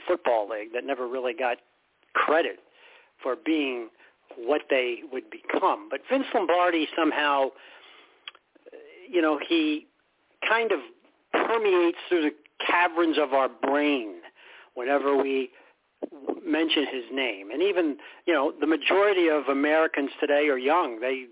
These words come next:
don't even, I mean, they know what he looks like, but they certainly didn't see him coach. Unfortunately, he died in nineteen, uh, in, at fifty-seven, I think he was, back in nineteen seventy. And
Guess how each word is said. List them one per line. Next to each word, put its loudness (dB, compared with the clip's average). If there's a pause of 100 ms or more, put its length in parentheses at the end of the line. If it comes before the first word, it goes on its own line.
(440)
don't 2
even, -4 (480)
I -6
mean, -4
they -2
know 4
what 2
he 0
looks 2
like, 0
but -4
they 2 (320)
certainly -2
didn't -2 (200)
see 2
him -10 (140)
coach. 0 (480)
Unfortunately, 0
he -10
died 2
in -4
nineteen, -4
uh, 0
in, -4
at -2 (100)
fifty-seven, -2
I -2
think -8
he -12
was, 0 (640)
back 2
in -2
nineteen -8 (200)
seventy. -4 (1000)
And 2